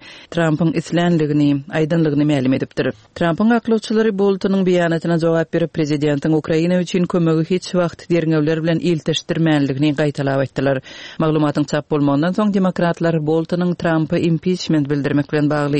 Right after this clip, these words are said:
iş boýunça çykyş etmek baradaky talaplaryny ýene gaýtaladylar. Birleşen Ştatlaryň prezidenti öz häkimetiniň hyýanatçylykly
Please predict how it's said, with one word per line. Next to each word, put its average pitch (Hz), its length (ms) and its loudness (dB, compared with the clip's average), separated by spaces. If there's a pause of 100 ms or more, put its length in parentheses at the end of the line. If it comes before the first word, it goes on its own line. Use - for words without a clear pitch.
iş 151 120 -2
boýunça 143 460 0 (320)
çykyş - 360 -2
etmek 143 340 0
baradaky 135 560 -2
talaplaryny 135 680 0 (220)
ýene 143 240 0
gaýtaladylar. 135 680 -2 (200)
Birleşen 151 420 0
Ştatlaryň 139 400 0
prezidenti 143 560 0
öz 185 220 0
häkimetiniň 170 760 0
hyýanatçylykly 156 580 0